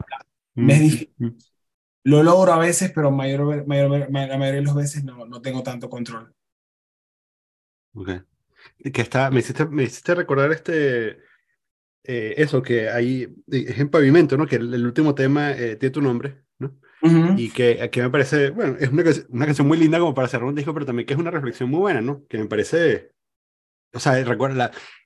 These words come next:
Speaker 2: tengo recuerdo la primera vez que lo oí, hace años, y dije, "Mo-, qué bola, este carajo no tenía que decir esto, <laughs> pero qué bueno que lo dijo", ¿no? O sea, has podido escribir eso y guarda-, guardártelo para ti,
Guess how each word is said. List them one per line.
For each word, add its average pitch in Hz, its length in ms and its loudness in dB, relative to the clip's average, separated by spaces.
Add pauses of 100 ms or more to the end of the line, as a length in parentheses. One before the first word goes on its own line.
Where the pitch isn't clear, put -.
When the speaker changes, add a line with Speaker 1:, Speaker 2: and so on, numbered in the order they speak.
(100)
Speaker 2:
tengo 139 200 2
recuerdo 147 280 2
la 170 80 0
primera 135 220 0
vez 135 60 -8
que 170 60 -4
lo 143 80 -2
oí, - 240 -6 (500)
hace 110 280 -6
años, 160 280 2
y 156 60 -4
dije, 120 600 -2 (920)
"Mo-, 135 260 -4 (120)
qué - 80 -4
bola, 127 180 2
este 131 140 -2
carajo 135 200 2
no 147 80 0
tenía 147 220 0
que 151 80 -2
decir 107 280 -4
esto, 117 280 -4
<laughs> - 200 -14
pero 135 120 2
qué - 100 -8
bueno 147 180 6
que 175 80 4
lo 123 120 6
dijo", 120 300 4
¿no? 147 200 0 (440)
O 143 60 4
sea, 160 140 6
has - 200 0
podido 190 200 6
escribir 147 320 4
eso 165 160 2
y - 20 -2
guarda-, 131 360 2
guardártelo 131 480 0
para 127 200 0
ti, - 200 -4